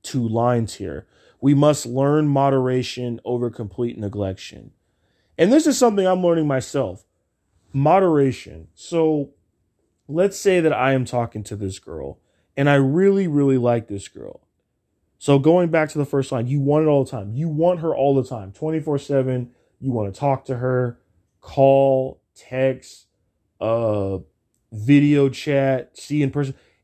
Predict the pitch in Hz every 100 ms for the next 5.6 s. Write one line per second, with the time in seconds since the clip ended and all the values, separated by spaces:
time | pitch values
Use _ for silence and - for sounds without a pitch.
0 | _ 165 208 277 269 240 233 214 196 190
1 | 185 143 - - 190 196 165 127 165 175
2 | 160 147 120 _ _ - 139 135 139 135
3 | 147 143 135 135 - 131 135 139 117 127
4 | 120 117 - 143 147 143 131 127 127 131
5 | 123 135 135 135 139